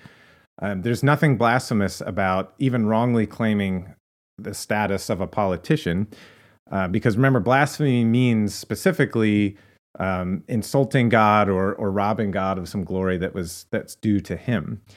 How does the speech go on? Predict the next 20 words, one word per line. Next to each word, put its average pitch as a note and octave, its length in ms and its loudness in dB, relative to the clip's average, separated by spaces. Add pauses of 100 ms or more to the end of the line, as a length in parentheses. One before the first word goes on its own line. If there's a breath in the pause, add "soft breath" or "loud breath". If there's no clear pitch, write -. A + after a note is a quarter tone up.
(540 soft breath)
And G#2 160 2
that, C3 260 0 (880)
just C#3 120 -6
claiming C3+ 320 2
to A#2 60 0
be A2+ 360 2 (260)
a A2 100 -4
political A#2+ 420 0
figure, G#2+ 320 2
even B2 180 4
if A#2 100 0
they A#2 100 2
didn't G#2+ 180 0
believe G#2+ 320 2
that G2+ 140 -6
he A2+ 100 0
was A2 420 0
that F#2+ 340 -2
political G#2 420 -4
figure, A2 420 0